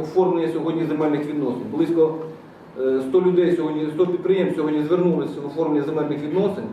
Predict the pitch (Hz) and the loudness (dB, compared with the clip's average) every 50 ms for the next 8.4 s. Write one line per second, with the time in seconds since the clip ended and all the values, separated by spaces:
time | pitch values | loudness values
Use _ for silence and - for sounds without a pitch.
0 | - - - - - - - 123 131 139 - 165 170 170 - - - - - - | -10 -12 -16 -18 -18 -18 -14 -10 -10 -4 0 2 4 4 4 2 0 -2 -4 -12
1 | - - - - - - 101 117 123 127 127 - - - - 208 202 - - 233 | -18 -18 -20 -20 -14 -8 -4 -2 0 0 -2 -2 -6 -2 0 0 0 0 0 -4
2 | 220 - - 185 180 175 175 185 190 - 190 196 175 156 151 147 - - 151 143 | -4 -2 0 0 2 4 4 2 2 4 4 4 4 4 2 0 0 -2 -2 0
3 | 165 208 - - - - - - - 160 160 160 160 175 185 175 175 170 165 156 | 2 2 2 2 0 0 0 0 0 0 0 0 0 0 2 2 2 0 0 -2
4 | 160 160 151 147 147 147 156 160 160 180 175 170 165 156 151 156 156 - - - | -2 -4 -4 -4 -4 -4 -4 -4 -2 -2 0 0 -2 -2 0 0 -2 -2 -2 -6
5 | - - 147 147 170 170 175 208 - - 160 170 165 165 165 170 165 160 165 165 | -8 -10 -6 -4 -2 0 0 0 0 0 0 -2 0 2 2 4 4 4 4 2
6 | - - - 151 151 151 180 180 175 175 170 165 160 170 160 170 165 151 156 156 | -2 -4 -8 -8 -4 0 0 2 2 2 2 0 0 0 -2 -2 -2 0 0 0
7 | 151 151 151 - - 139 156 160 156 - - - - 160 165 151 151 156 151 160 | 0 0 -4 -8 -8 -6 -4 -4 -4 -4 -6 -8 -8 -6 -4 -2 -2 -2 -2 -4
8 | 160 151 160 151 - 147 131 131 | -4 -4 -4 -2 -2 -2 -2 -2